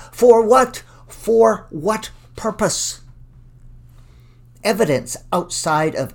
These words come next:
any context is falderal. Falderal, by the way, is trivial or nonsensical fuss, and that's exactly what decontextualized evidence is. It's trivial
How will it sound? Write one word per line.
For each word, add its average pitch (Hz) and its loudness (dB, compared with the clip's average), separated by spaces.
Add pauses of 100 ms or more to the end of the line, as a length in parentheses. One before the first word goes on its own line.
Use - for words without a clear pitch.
any 208 -4
context 143 -8 (100)
is 147 -4
falderal. 120 -4 (1000)
Falderal, 175 2
by 147 4
the 143 -6
way, 143 2
is 156 -2 (240)
trivial 170 -2
or 175 0
nonsensical 160 -2
fuss, - 0 (340)
and 175 -2
that's 196 -2
exactly 175 -4
what 156 -2 (120)
decontextualized 156 -6
evidence 127 -4
is. 123 -6 (260)
It's - 0
trivial 170 -2